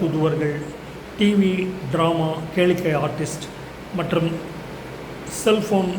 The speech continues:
விற்பனையாளர்கள், உதிரி பாகங்கள், பிர-, அதன் பிரதிநிதிகள், இப்படியான தகவல் தொடர்பு, ஆடிட்டர்ஸ், கணக்கர், ஜோதிடர், இந்த மாதிரியான தொடர்புகள் வழியாக உங்களுக்கு நல்ல பணப்புழக்க லாபங்கள் ஏற்படும்.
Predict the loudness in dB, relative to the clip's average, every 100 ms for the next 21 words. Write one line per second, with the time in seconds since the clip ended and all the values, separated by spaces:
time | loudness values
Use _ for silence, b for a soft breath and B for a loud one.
0 | 0 0 2 2 4 4 4 2 2 2
1 | 2 0 0 0 2 0 2 0 2 2
2 | 2 0 0 2 2 2 0 -2 B B
3 | B -4 2 4 6 4 2 0 0 2
4 | 4 4 4 2 2 0 0 0 0 0
5 | 0 0 0 -2 -2 0 0 -2 -2 2
6 | 2 4 2 2 -2 B B B 4 6
7 | 6 4 4 4 4 4 2 2 4 4
8 | 4 4 4 2 2 2 2 2 2 2
9 | 2 4 4 2 0 0 -2 0 -2 -2
10 | -2 -4 -4 -4 -6 -6 -8